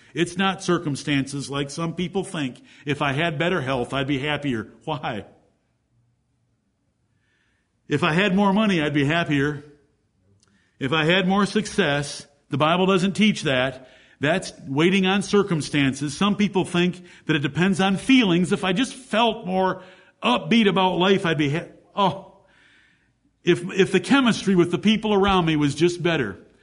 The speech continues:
I just don't fit in. I just don't feel like I belong. There just isn't a chemistry. Uh, if I didn't have these moods, if it wasn't this venue, if it wasn't this place, if it wasn't this environment,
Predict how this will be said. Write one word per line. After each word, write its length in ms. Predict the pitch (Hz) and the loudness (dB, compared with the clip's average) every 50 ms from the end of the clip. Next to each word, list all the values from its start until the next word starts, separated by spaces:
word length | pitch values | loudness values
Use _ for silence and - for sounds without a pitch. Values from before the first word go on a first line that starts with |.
| _ _ - | _ _ -6
I 140 | 135 151 170 | -2 -2 0
just 240 | 151 208 220 - - | 0 0 -2 0 0
don't 240 | 214 220 226 220 | 0 0 0 -2
fit 240 | - - 226 226 208 | -4 0 0 2 4
in. 380 | 208 190 165 120 95 87 80 - - - _ _ _ _ _ | 4 4 4 2 -2 -6 -10 -14 -18 -20 _ _ _ _ _
I 100 | 135 156 | -2 0
just 200 | 196 202 196 208 | 0 0 2 0
don't 180 | 214 214 196 | 0 0 -2
feel 220 | - - 233 226 226 | 0 0 2 2 2
like 180 | 226 214 - | 2 0 0
I 140 | 196 202 214 | 0 -2 0
belong. 680 | 190 208 202 208 202 190 175 147 113 87 80 80 - - - - _ | 2 2 2 2 2 2 2 2 0 -2 -6 -10 -14 -16 -20 -18 _
There 100 | - 151 | -4 0
just 220 | 143 196 208 208 226 | 2 2 0 2 0
isn't 220 | 233 170 202 214 | 0 2 2 2
a 60 | 220 | 2
chemistry. 800 | 214 - - 233 233 202 190 - - - 170 147 127 104 92 92 - - - - _ _ _ _ _ _ _ _ _ _ - | 0 0 0 2 2 2 2 0 0 0 0 2 2 2 0 -4 -10 -18 -20 -20 _ _ _ _ _ _ _ _ _ _ -8
Uh, 120 | 170 180 | -4 0
if 140 | 196 190 - | 0 2 2
I 60 | 202 | 4
didn't 180 | 202 254 262 220 | 2 2 2 2
have 260 | 190 220 240 240 190 | 2 2 2 2 2
these 240 | 214 254 240 202 170 | 2 2 2 4 4
moods, 640 | 202 233 226 214 170 127 107 95 85 - - - - _ _ _ _ _ _ _ _ | 4 6 6 6 4 4 0 -2 -6 -10 -14 -16 -18 _ _ _ _ _ _ _ _
if 160 | - 180 170 | 0 2 2
it 80 | 190 196 | 4 4
wasn't 320 | 208 240 254 196 240 202 | 4 2 2 2 2 2
this 180 | 139 233 226 - | 4 2 0 2
venue, 640 | 165 156 156 208 214 196 180 170 160 131 113 107 | 0 0 2 4 4 4 4 4 2 2 2 2
if 80 | 120 123 | 0 0
it 60 | 175 | 2
wasn't 320 | 185 220 240 202 208 202 160 | 2 2 2 2 0 0 0
this 180 | 233 226 - | -2 -2 -2
place, 400 | - - - 214 196 165 143 - | -6 -4 -2 0 0 0 0 -2
if 60 | 160 | -4
it 60 | 175 185 | -2 0
wasn't 280 | 208 240 226 196 202 | 0 0 0 0 -2
this 160 | 196 247 - | -2 -2 -2
environment, 720 | 226 240 214 160 185 185 190 185 165 143 127 120 113 - | -2 -2 -2 0 0 0 2 2 0 0 -2 -4 -6 -8